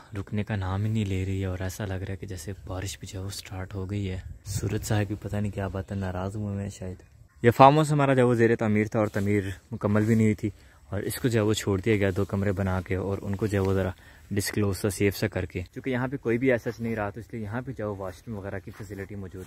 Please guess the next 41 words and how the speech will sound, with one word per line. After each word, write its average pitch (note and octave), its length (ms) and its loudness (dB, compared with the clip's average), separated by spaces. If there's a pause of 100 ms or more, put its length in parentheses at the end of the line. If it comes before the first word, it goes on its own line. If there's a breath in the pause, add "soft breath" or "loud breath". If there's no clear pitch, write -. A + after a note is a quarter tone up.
नहीं F#2+ 120 -10
है। F2+ 120 -12 (120)
तो - 100 -16
अभी A#2+ 180 0
तक C3 160 0 (260 loud breath)
जिस A#2 160 4
किसी C#3 240 6
को C#3 100 8
भी B2+ 60 6
washroom A#2+ 380 8
की A#2 80 4
ज़रूरत A2 240 6
पड़ती A#2 320 2
है G#2+ 120 6 (300)
वो A2 120 10
जंगल A2+ 320 8
है A#2+ 60 8
साथ, G2+ 260 6
और - 100 -8
उसके - 220 -2
अलावा G#2+ 220 6
ये G#2+ 80 6
सारी G#2 720 4
ज़मीन F#2+ 360 0 (380 loud breath)
जहाँ G#2+ 240 6
मर्जी G2+ 340 2
बैठो, G2+ 320 2
जैसे G2+ 260 0
जैसे G#2 240 0
मर्जी F#2+ 280 -2
बैठो। F#2 300 -6 (220)
काफ़ी A2+ 180 -6
दिनों B2+ 180 -4
से C3 80 -8
मैं A2 160 -2
भी A#2+ 80 -4
फसलें A#2+ 320 -6
यूज़ G#2 220 -4
कर G2 120 -8
रहा G2+ 80 -6
हूँ, G#2 80 -6